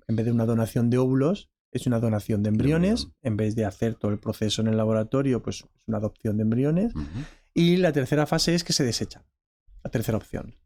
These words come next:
Speaker 1: Vale, los puedes tirar siempre y cuando la mujer haya pasado la edad reproductiva
Speaker 2: Ujú.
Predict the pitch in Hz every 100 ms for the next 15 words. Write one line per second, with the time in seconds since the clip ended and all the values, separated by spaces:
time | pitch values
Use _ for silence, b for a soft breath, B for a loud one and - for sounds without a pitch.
0 | - 110 101 - 120 - 143 - 123 98
1 | - - 196 196 147 127 160 170 165 240
2 | - _ _ _ _ - 143 135 127 -
3 | 165 175 - 156 160 147 - 160 147 120
4 | 110 135 151 151 131 131 - 165 135 254
5 | 73 65 65 87